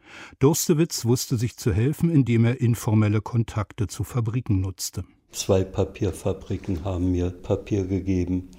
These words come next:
Speaker 2: Das durfte aber offiziell nicht sein, also musste ich das zwischen Weihnachten und Neujahr abholen, als Überbestand oder wie das hieß. Das haben die liegen gehabt, falls eine Maschine kaputt geht und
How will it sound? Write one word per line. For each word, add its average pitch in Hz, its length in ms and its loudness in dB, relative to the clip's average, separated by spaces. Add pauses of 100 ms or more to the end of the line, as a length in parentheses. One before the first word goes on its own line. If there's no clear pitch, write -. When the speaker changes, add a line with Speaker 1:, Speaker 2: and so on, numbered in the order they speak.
(440)
Speaker 2:
Das - 260 2
durfte 110 480 4
aber 95 240 2
offiziell 98 580 -2
nicht - 540 -4
sein, 98 500 4
also 101 320 0
musste 98 380 0
ich - 140 -12
das 92 220 -4
zwischen 98 380 -2
Weihnachten 92 640 0
und 95 280 -2
Neujahr 85 520 0
abholen, 98 720 -2 (640)
als 92 440 0
Überbestand 107 1040 2
oder 90 220 -2
wie 92 100 -2
das 87 280 -4
hieß. - 280 -6 (580)
Das - 260 2
haben 98 280 4
die 107 120 0
liegen 117 300 -4
gehabt, 107 220 -2
falls 104 380 -2
eine 110 80 4
Maschine 110 560 0
kaputt - 520 -8
geht 123 280 -4
und 98 520 -6